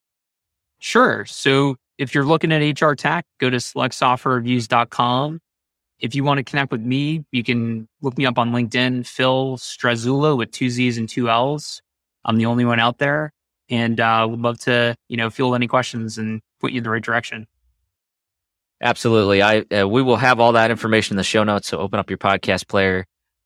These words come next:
Speaker 2: uh, check it out. You know, just a little bit of a plug here. I mean, if you go out to the website, you can go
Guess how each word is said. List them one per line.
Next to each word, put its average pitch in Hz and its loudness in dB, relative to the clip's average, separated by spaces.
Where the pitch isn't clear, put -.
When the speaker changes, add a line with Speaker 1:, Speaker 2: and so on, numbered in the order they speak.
Speaker 2:
uh, 90 0
check - -2
it 101 2
out. 98 2
You 95 -4
know, 92 -2
just 120 -2
a 113 2
little 127 4
bit 117 4
of 98 2
a 95 0
plug 107 2
here. 95 2
I 92 0
mean, 98 -2
if 92 -8
you 143 -2
go 135 4
out 113 4
to 95 -10
the 90 -2
website, 92 2
you 98 -2
can 101 -4
go 92 4